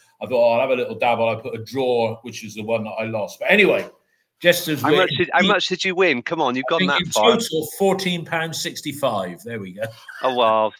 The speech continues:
Speaker 2: no, well.
Speaker 1: Um, <laughs> four minutes
Speaker 2: I'm, I'm,
Speaker 1: into
Speaker 2: I
Speaker 1: injury
Speaker 2: can see why you, I can see why you didn't <laughs> mention it now, sorry.
Speaker 1: Yeah, no, it wasn't, it wasn't great.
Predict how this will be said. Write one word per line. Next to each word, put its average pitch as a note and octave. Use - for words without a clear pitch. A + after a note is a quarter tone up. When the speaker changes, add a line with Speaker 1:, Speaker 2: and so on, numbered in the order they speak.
Speaker 2:
no, B2
well. G2+
Speaker 1:
Um, E3
<laughs> -
four G#3+
minutes F#3
Speaker 2:
I'm, F3
I'm, F#3
Speaker 1:
into E3
Speaker 2:
I F3+
Speaker 1:
injury F#3
Speaker 2:
can -
see G#3
why F#3+
you, E3+
I D#3
can F3
see F#3+
why D#3
you C#3+
didn't D3
<laughs> D#3
mention -
it -
now, -
sorry. -
Speaker 1:
Yeah, A#2+
no, C#3
it D3
wasn't, C#3
it C3+
wasn't C3
great. G#2+